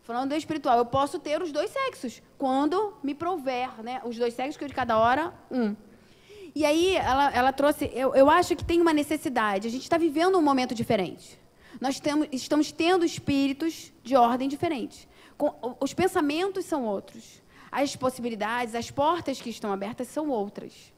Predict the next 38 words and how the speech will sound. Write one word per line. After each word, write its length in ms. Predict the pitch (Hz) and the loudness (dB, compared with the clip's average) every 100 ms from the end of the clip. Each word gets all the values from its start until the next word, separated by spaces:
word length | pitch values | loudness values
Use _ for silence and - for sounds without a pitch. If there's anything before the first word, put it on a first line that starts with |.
| _ - - 370 | _ -20 -20 -14
Então, 260 | 277 277 349 | -8 -2 -2
assim, 260 | 339 311 254 | -2 -4 -4
eu, 120 | 254 | -2
eu 140 | 262 | 0
vejo 460 | 254 269 349 320 262 | 0 0 0 0 -2
que 300 | - 262 220 - | -4 -4 -4 -6
essa 300 | - 349 - | -8 -6 -6
coisa, 500 | 285 - 277 254 220 202 196 | -8 -6 -4 -4 -4 -6 -6
essa, 220 | 233 - | -6 -8
essa 220 | 190 254 285 | -10 -8 -8
situação 720 | 277 262 233 269 269 233 202 - 208 | -6 -6 -6 -2 -2 -2 -6 -14 -16
de 100 | 214 | -6
muito 560 | 269 330 359 294 262 226 | 0 4 4 4 4 2
acontecer, 480 | 226 247 254 247 269 | 2 -2 -4 -2 2
muito, 560 | 277 320 294 247 233 - - - _ _ - | 4 4 2 -2 -10 -12 -20 -20 _ _ -2
muito, 400 | 302 311 294 277 | 2 2 2 -2
é. 160 | 214 196 415 440 330 - | -4 -4 -10 -14 -16 -10
Eu 180 | - 381 | -4 -2
acho 400 | 294 302 311 294 | 0 -2 -4 -8
que 80 | 277 | -10
tem 220 | 311 330 | -6 -4
a 60 | 330 | -4
parte 280 | 262 294 | -4 -4
da 60 | 247 | -6
descoberta, 800 | 233 - 285 226 190 226 240 240 | -6 -6 -2 0 -2 -6 -12 -12
que 140 | - 294 | -2 6
hoje 240 | 262 247 | 6 6
já 140 | 240 | 0
não 80 | 254 | 0
é 80 | 247 | 0
mais 200 | 233 226 | 0 -4
como 200 | - 220 | -4 0
era 180 | 202 202 | 0 0
na 100 | 196 | -2
nossa 300 | 196 202 214 | -4 -4 -2
época, 540 | 254 311 320 330 381 - - _ | 0 0 -2 -6 -8 -10 -20 _
é 120 | - | -16
diferente. 680 | 220 247 254 240 277 - | -12 -8 -6 -6 -8 -14